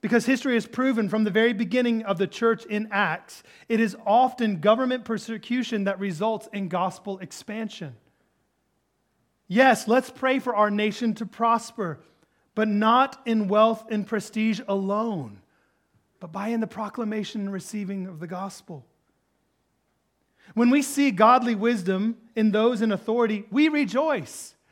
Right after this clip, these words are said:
because there is the echo of the wisdom of Christ who is good in authority. When we see ungodly foolishness from those in authority, we can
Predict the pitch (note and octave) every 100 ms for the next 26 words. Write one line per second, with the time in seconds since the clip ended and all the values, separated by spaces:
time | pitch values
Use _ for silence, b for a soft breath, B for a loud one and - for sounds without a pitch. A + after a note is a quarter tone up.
0 | _ - A#3 C4 A3 A#3 C4+ A#3+ B3 A#3+
1 | B3+ B3+ C#4 B3+ B3 B3 G#3 A#3 A#3 A#3
2 | A#3+ B3+ C4+ - B3 B3 F#3 E3 A#3 A#3
3 | A3 G#3 - G#3 F#3 D#3 C3 - _ _
4 | _ _ _ _ _ - A3 A#3+ B3+ C#4+
5 | - C#4 C4+ A3 - A3 C4+ A#3 A#3+ B3+
6 | A3+ G#3+ - B3+ C4 A3 - G3+ - G#3
7 | F#3 G#3 A#3 A3 G#3 A3 A#3 A3+ F3+ A3
8 | C4+ - A#3